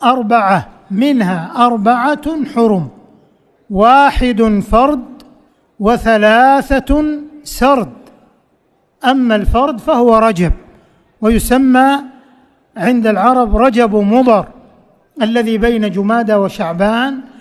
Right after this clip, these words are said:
ونسب إلى هذه القبيلة لأنها كانت توقف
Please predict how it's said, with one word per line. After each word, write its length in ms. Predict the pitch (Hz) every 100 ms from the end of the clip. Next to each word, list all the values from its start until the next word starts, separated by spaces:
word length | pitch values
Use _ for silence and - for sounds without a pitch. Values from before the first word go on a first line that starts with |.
| _ -
ونسب 420 | 214 262 247 226
إلى 260 | 220 226 208
هذه 340 | 208 226 202
القبيلة 640 | 202 196 190 208 254 254 233
لأنها 720 | 233 247 233 220 226 269 269 - - _ _ _ _
كانت 560 | - 220 254 277 269 269 - -
توقف 440 | 233 277 269